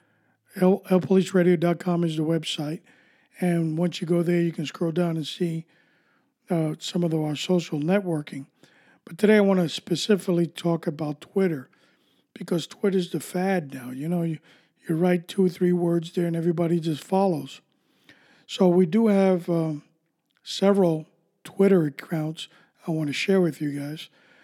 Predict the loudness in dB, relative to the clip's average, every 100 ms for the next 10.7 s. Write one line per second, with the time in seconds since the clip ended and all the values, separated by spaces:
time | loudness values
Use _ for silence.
0 | _ _ 4 4 4 2 2 2 2 2
1 | 0 -2 -2 2 2 2 -2 0 0 -2
2 | -8 -18 _ _ _ _ _ -6 0 2
3 | 2 0 -2 -2 -2 -4 -2 0 0 -4
4 | -6 -6 -4 0 0 0 -6 -12 _ _
5 | _ _ _ _ _ _ 0 2 2 2
6 | 2 2 0 -2 -2 -2 -2 -4 -2 -4
7 | -2 -2 -2 -4 _ _ _ _ -20 -16
8 | -2 4 6 6 6 4 4 2 2 0
9 | -2 0 0 0 0 -2 0 0 0 -2
10 | -2 -2 -2 -2 -2 -4